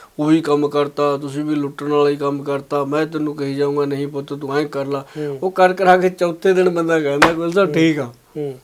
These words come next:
Speaker 1: ਗੋਇਲ ਸਾਹਿਬ thank you ਯਾਰ, ਪਰ ਥੋੜ੍ਹਾ ਜਿਹਾ ਤੁਹਾਨੂੰ ਵੱਧ ਘੱਟ ਬੋਲ ਗਏ ਪਰ ਠੀਕ ਆ।
Speaker 2: ਹੂੰ।
Speaker 1: ਉਹ ਵੱਧ ਘੱਟ ਤਾਂ ਬੋਲਦਾ ਕਿ ਮੈਂ ਤਾਂ ਕੋਈ ਨਸ਼ਾ ਨਹੀਂ ਦੇਣਾ ਨਸ਼ੇ ਬਦਲੇ, ਉਹਨੂੰ ਥੋੜ੍ਹਾ
Speaker 2: ਜੀ।
Speaker 1: ਬਹੁਤਾ ਝੱਲਣਾ ਪੈਂਦਾ ਕਈ ਵਾਰੀ, ਪਰ ਇੰਨੀ ਕੁ ਵੀ ਤਕਲੀਫ ਨਹੀਂ ਹੁੰਦੀ ਜਦੋਂ ਦਾ ਅਸੀਂ ਇਹ ਬਣਾਇਆ।
Speaker 2: ਹੂੰ।
Speaker 1: ਇਹ ਨਾ ਐਨਰਜੀ ਟੌਪ ਪਾਊਡਰ ਆ।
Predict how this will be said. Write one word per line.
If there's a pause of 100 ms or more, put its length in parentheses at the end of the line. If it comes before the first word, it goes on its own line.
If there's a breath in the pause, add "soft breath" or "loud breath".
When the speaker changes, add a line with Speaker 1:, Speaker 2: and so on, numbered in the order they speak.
(140)
Speaker 1:
ਗੋਇਲ
ਸਾਹਿਬ
thank
you
ਯਾਰ,
ਪਰ
ਥੋੜ੍ਹਾ
ਜਿਹਾ
ਤੁਹਾਨੂੰ
ਵੱਧ
ਘੱਟ
ਬੋਲ
ਗਏ
ਪਰ
ਠੀਕ
ਆ। (220 loud breath)
Speaker 2:
ਹੂੰ। (200 loud breath)
Speaker 1:
ਉਹ
ਵੱਧ
ਘੱਟ
ਤਾਂ
ਬੋਲਦਾ
ਕਿ
ਮੈਂ
ਤਾਂ
ਕੋਈ
ਨਸ਼ਾ
ਨਹੀਂ
ਦੇਣਾ
ਨਸ਼ੇ
ਬਦਲੇ,
ਉਹਨੂੰ
ਥੋੜ੍ਹਾ
Speaker 2:
ਜੀ।
Speaker 1:
ਬਹੁਤਾ
ਝੱਲਣਾ
ਪੈਂਦਾ
ਕਈ
ਵਾਰੀ, (340 loud breath)
ਪਰ (160)
ਇੰਨੀ
ਕੁ
ਵੀ
ਤਕਲੀਫ
ਨਹੀਂ
ਹੁੰਦੀ
ਜਦੋਂ
ਦਾ
ਅਸੀਂ
ਇਹ
ਬਣਾਇਆ। (380)
Speaker 2:
ਹੂੰ। (400)
Speaker 1:
ਇਹ
ਨਾ
ਐਨਰਜੀ
ਟੌਪ
ਪਾਊਡਰ
ਆ।